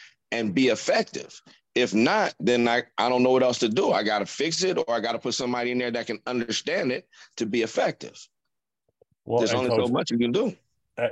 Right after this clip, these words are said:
Speaker 2: to both of you, I wanna commend you for getting involved with this fall season, because you are going to, through this and through the level of competition, going through these playoffs, going up against some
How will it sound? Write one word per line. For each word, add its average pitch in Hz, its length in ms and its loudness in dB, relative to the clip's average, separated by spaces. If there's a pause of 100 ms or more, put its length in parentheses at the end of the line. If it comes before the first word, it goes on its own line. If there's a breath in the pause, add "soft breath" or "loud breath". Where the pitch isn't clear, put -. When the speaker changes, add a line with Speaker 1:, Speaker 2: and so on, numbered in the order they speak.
Speaker 2:
to 131 140 -2
both 123 240 2
of 127 100 2
you, 113 220 2
I 104 60 2
wanna 107 200 2
commend 104 400 -2
you 95 140 -4
for 92 480 0 (160)
getting 98 240 -2
involved 92 300 0
with 85 80 -8
this 90 120 -8
fall 92 220 -2
season, 82 340 -10
because 85 260 -4
you 123 140 2
are 120 80 4
going 104 280 0 (120)
to, 95 240 -4 (420)
through 113 220 2
this 101 460 0 (200)
and 87 200 -4
through 113 140 0
the 98 80 2
level 95 260 4
of 90 60 -2
competition, 87 640 -8
going 101 220 0
through 95 100 -4
these 92 120 -2
playoffs, 85 520 2
going 101 260 0
up 95 160 -2
against 92 380 -6
some 87 280 -6